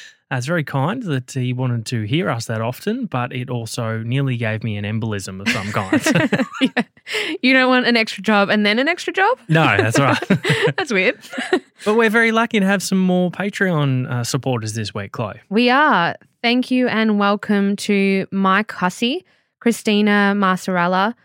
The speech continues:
Speaker 2: Ali J, B S L twenty-three, Brian Batten,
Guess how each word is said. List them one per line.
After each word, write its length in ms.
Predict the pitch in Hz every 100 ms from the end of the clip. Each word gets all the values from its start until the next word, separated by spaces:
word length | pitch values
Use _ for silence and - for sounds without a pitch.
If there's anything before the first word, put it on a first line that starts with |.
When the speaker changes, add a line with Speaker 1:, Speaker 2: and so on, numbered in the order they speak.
| _ _ _ -
Speaker 2:
Ali 300 | 196 214 202
J, 560 | 175 170 170 190 285 - _ _ _
B 180 | 202 220
S 240 | 202 202 -
L 360 | 185 180 180 180
twenty-three, 840 | - 170 170 - 185 180 214 320 _ _ _ _
Brian 400 | - 202 202 202
Batten, 680 | 180 170 175 190 185 185 185